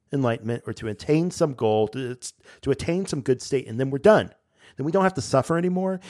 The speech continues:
Then we don't have to worry anymore. We're on solid ground. But the spiritual traditions tend to tell us that there is no such thing as solid ground. And therefore, we are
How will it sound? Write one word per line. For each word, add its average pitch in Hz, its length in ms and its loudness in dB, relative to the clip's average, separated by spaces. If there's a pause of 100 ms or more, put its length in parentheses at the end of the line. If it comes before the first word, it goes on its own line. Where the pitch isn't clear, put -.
Then 131 100 -6
we 131 80 2
don't 135 180 -2
have 135 180 0
to 120 80 0
worry 151 440 6
anymore. 156 500 -2 (220)
We're 139 160 6
on 123 180 2
solid 143 640 6
ground. 98 460 -4
But 120 220 -4 (480)
the 131 180 0
spiritual 294 480 -4
traditions 127 460 -2
tend 127 160 -6
to 113 60 -12
tell 123 220 -2
us 113 140 -4
that 120 140 -6
there - 220 -10
is 147 260 -8
no 98 120 -6
such - 420 -12 (240)
thing 90 340 -8 (200)
as 110 160 -6
solid 101 440 -4
ground. 110 440 -6 (280)
And 143 160 -2
therefore, 147 480 4 (160)
we 147 100 4
are 156 180 4